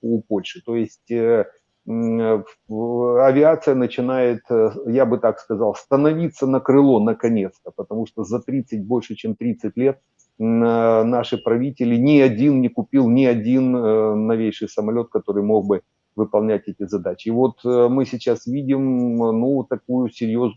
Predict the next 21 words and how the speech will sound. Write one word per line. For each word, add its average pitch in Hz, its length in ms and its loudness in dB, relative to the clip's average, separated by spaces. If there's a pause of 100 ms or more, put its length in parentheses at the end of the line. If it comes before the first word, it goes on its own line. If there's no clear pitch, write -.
(160)
серьёзную, 127 760 0 (360)
э, 107 240 0
серьёзные 131 580 2
уже, 120 280 0
э, 113 500 2
показатели 113 640 2
работы 107 440 0
авиации. 107 380 -2
Так 113 180 -2
это 135 180 2
мы 135 160 2
ещё 127 220 0
не 127 120 0
получили, 107 1000 0
э, - 40 -4
с-, - 140 -20
э, 107 360 -2
не 120 120 -2
получили 117 500 -4
достаточного 101 680 -6
количества, 98 540 -8